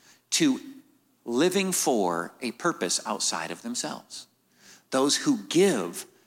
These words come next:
to others, who, who give of their life to fulfill other people, a, a purpose outside of themselves, those are the people who are truly happy.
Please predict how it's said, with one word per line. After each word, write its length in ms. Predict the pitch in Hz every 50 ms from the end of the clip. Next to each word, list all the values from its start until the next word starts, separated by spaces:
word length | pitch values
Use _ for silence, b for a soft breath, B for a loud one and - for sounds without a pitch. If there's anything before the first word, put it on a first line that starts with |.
| b b -
to 140 | - 196 -
others, 420 | - 156 185 160 104 82 - - - - - _
who, 220 | - - 160 156 156 -
who 460 | - - - 170 156 143 143 - - - - - - _ _ _ - - -
give 320 | - 147 180 220 226 202 180 -
of 180 | - 151 120 117
their 120 | 139 131
life 420 | 120 117 117 110 101 98 - - -
to 140 | - - 147
fulfill 800 | - - - 131 - - - - 214 220 220 185 110 82 76 67 - - - _ _ _ _ _ _ _ _ _ _ _ _ _ _ _ _ _ _ -
other 280 | - 165 214 208 196 160
people, 500 | - 120 101 90 - 90 80 82 - - _ _ _ _ _ _ _ -
a, 140 | 143 131 120 -
a 80 | - 135
purpose 440 | - - 214 202 202 165 143 -
outside 320 | 147 131 - - 185 196 208
of 40 | 170
themselves, 300 | 131 107 117 98 92 -
those 340 | - - - 127 127 135 170
are 40 | 170
the 80 | 117
people 400 | - 135 107 - - 95 101 107 B B B B B
who 80 | - 135
are 80 | 131 123
truly 300 | - - 131 120 127 123
happy. 400 | 135 156 147 - - - -